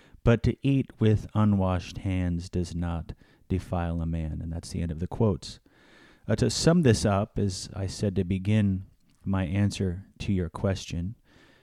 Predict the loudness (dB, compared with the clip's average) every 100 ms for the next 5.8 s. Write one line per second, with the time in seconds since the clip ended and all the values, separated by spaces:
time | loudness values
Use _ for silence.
0 | -12 4 8 8 8 4 4 4 4 2
1 | 2 2 2 2 2 4 2 2 -2 -2
2 | -6 -4 -2 -4 -4 -6 -4 -2 0 2
3 | 0 -4 -4 0 0 0 -2 -4 -4 -8
4 | -6 -6 -4 -4 -4 -6 -4 -4 -6 2
5 | 2 4 2 2 0 -2 -4 -4